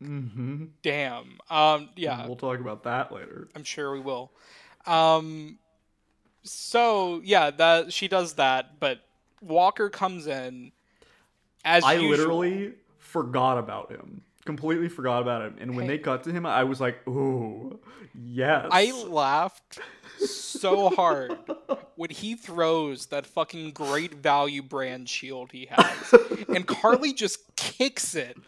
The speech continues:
Speaker 2: out of the
Speaker 1: Yeah.
Speaker 2: <laughs> way. And I
Speaker 1: He
Speaker 2: literally screamed at my T V at, like, three A M. I'm like, "Get that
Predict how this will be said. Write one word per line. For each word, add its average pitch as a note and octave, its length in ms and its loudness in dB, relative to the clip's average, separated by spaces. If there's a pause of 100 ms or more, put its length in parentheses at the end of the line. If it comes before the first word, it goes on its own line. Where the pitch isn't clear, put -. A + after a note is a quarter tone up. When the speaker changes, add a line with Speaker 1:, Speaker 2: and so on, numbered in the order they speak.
(180)
Speaker 2:
out F#3 220 6
of F3+ 80 0
the E3+ 160 -2 (140)
Speaker 1:
Yeah. A3 160 0
Speaker 2:
<laughs> - 20 -4
way. F#3 320 -2 (1300)
And G#3 220 8
I A3 120 8
Speaker 1:
He A#3+ 40 4
Speaker 2:
literally G#3+ 480 0
screamed E3 480 -4
at F3 80 -6
my D#3+ 120 -2
T D#3+ 280 -10
V C#3 220 -6
at, C3+ 80 -8
like, D3+ 160 -12
three C#3+ 300 -10
A - 20 -8
M. B2 80 -12
I'm D3 100 -16
like, D#3 200 -14 (140)
"Get G#3 420 -8
that F3 240 -6